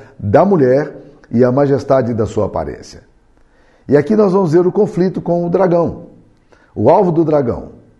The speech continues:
A descrição que é feita de Satanás também é simbólica. A ideia da antiga serpente nos faz lembrar daquela batalha travada lá no Éden. É a antiga serpente que estava lá no Éden.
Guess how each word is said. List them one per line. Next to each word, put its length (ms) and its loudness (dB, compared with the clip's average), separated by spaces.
A 180 4
descrição 720 0
que 160 0
é 60 2
feita 400 -2
de 160 -6
Satanás 520 0
também 380 0
é 80 0
simbólica. 680 -8
A 40 0
ideia 340 4
da 260 -2
antiga 580 0
serpente 720 -2
nos 200 -6
faz 240 0
lembrar 880 -2
daquela 420 0
batalha 680 0
travada 640 0
lá 220 4
no 160 0
Éden. 320 -4
É 100 0
a 80 0
antiga 320 0
serpente 420 -2
que 80 -16
estava 320 0
lá 200 4
no 100 -2
Éden. 400 -4